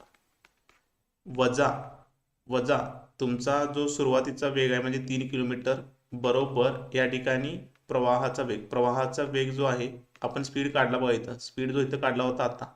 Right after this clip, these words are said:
हे तुमचं दिलं होतं डिस्टन्स सात किलोमीटर, ठीक आहे, आणि तुमचा टाइम दिला होता बेचाळीस मिनिट. आता बेचाळीस मिनिटं त्याला आपण साठ केलं कारण त्याला आवरमध्ये कन्व्हर्जन केलं,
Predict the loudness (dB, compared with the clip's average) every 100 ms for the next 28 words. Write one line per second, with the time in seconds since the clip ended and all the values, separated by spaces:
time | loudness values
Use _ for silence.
0 | _ _ _ _ _ -6 -2 0 2 2
1 | 4 2 2 -2 -2 -2 -2 0 -2 -2
2 | -2 0 0 -2 -6 -12 _ _ _ _
3 | _ -6 -4 -4 -6 -6 -2 0 0 2
4 | 2 2 2 2 2 2 2 2 0 0
5 | -2 -2 -2 -4 -14 _ _ _ -6 2
6 | 4 4 2 0 -2 0 2 4 2 0
7 | 0 2 2 0 0 0 2 0 0 0
8 | 2 2 2 -2 0 0 0 -2 -4 -6